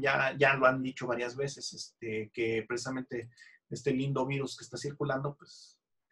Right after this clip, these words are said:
ha demostrado eso, que los más susceptibles son los que hacen menos deporte, tienen mala alimentación y otras cosas.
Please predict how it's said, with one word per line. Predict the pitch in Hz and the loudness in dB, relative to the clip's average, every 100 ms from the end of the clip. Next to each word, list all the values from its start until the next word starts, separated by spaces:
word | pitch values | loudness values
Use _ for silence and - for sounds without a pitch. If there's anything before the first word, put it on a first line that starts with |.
| _ - | _ 0
ha | 127 | 2
demostrado | 131 123 117 123 120 123 | 4 0 -2 0 0 0
eso, | 131 113 - | -2 -6 -6
que | 110 110 110 113 - - | -4 -4 -6 -10 -14 -6
los | 131 120 | -4 -2
más | 127 | -2
susceptibles | - 135 120 131 127 127 | -4 -8 -8 -6 -6 -6
son | 123 | -8
los | 113 | -8
que | 123 | -10
hacen | 113 117 | -10 -10
menos | 117 120 | -10 -8
deporte, | 120 - 131 - 120 | -8 -6 -6 -6 -12
tienen | 123 120 | -16 -12
mala | 120 120 | -6 -4
alimentación | 117 113 110 - - 127 123 120 | -4 -6 -10 -12 -10 -6 -4 -4
y | |
otras | 117 117 - | -10 -16 -18
cosas. | - - - - | -18 -20 -20 -20